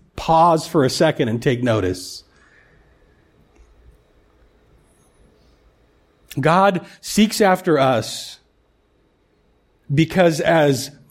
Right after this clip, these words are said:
as blind, sinful, spiritually dead people, we can't seek after him. We need God to grant us this gift of, of faith and grace and sight.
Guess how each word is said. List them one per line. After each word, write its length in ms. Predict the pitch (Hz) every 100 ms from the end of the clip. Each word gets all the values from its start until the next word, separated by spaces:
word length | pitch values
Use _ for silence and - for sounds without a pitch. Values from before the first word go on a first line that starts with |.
| -
as 220 | 135 127
blind, 960 | 117 110 156 165 175 185 185 196 196 170 - _ _ _
sinful, 760 | - - 180 196 151 190 175
spiritually 800 | 170 - - 175 185 185 - 160
dead 640 | 110 - 156 180 156 135 -
people, 540 | - 175 151 139 135 - -
we 160 | 180
can't 580 | 180 113 143 156 165 - -
seek 340 | - - 151 -
after 340 | 143 139 131
him. 460 | 98 110 101 90 - - _ _ _ _ _ _ _ _ _ _ _ _ -
We 200 | 147 190
need 380 | 180 196 202 156
God 340 | 175 160 151
to 80 | 156
grant 480 | 131 170 175 180 165
us 280 | 147 143
this 220 | - 139 135
gift 520 | 113 131 165 165 -
of, 240 | 127 - - - - - _ _ _ _
of 120 | 117
faith 540 | - - 175 170 170 147
and 160 | 135
grace 440 | 127 170 175 165 -
and 180 | 127 120
sight. 720 | - - 165 160 110 -